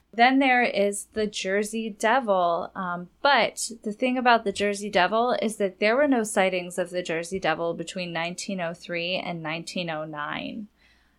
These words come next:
But the Jersey Devil is depicted in a very similar manner. The Jersey Devil also has ram horns,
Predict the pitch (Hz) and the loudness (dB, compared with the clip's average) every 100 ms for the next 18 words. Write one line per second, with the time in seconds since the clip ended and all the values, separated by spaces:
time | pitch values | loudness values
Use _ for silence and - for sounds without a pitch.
0 | _ _ - 247 247 165 - - - _ | _ _ -6 -2 -2 -4 -8 -16 -18 _
1 | - 202 214 247 240 254 233 208 190 175 | -8 -4 0 0 -2 -2 2 2 4 2
2 | 170 175 185 _ _ 226 208 208 208 - | 2 0 -6 _ _ 2 2 2 0 2
3 | 202 202 185 175 170 175 175 180 170 - | 0 2 0 -2 -4 -2 0 2 0 -2
4 | 180 165 160 160 156 165 165 180 202 _ | -4 -4 -6 -4 -4 -4 -6 -8 -10 _
5 | _ _ _ _ _ _ 240 226 233 269 | _ _ _ _ _ _ -8 -6 -2 -4
6 | 254 226 214 202 175 196 190 190 185 175 | -2 0 0 2 2 0 0 -2 -2 -4
7 | 170 170 175 208 208 233 240 240 240 - | -4 -2 0 -2 0 0 0 -2 -4 -6